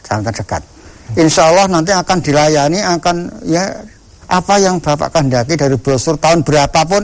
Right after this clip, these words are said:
insya Allah ada. Insya Allah ada. Ini. Itu jangan, jadi tidak, tidak usah khawatir, oh tidak ada punya brosur, tidak ada. Kita memang sengaja dalam kajian kita ini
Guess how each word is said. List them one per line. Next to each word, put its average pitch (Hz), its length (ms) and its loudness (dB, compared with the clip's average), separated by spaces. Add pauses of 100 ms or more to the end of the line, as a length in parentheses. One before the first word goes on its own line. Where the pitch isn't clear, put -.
insya 135 240 -2
Allah 135 240 -2
ada. 104 200 -6 (600)
Insya 107 160 -4
Allah 104 240 -4
ada. - 160 -14 (480)
Ini. 98 240 -2 (560)
Itu 139 80 0
jangan, 123 320 4
jadi 131 240 2
tidak, 139 240 0
tidak 135 240 2
usah 143 160 2
khawatir, 135 480 0
oh 156 80 0
tidak 147 320 -2
ada 156 80 -4
punya 151 240 0
brosur, 139 400 0
tidak 127 200 0 (120)
ada. 135 120 0 (520)
Kita 175 240 0 (160)
memang 175 320 2
sengaja 175 640 0 (160)
dalam 135 240 2
kajian 131 400 -2
kita 120 400 -2
ini 170 160 0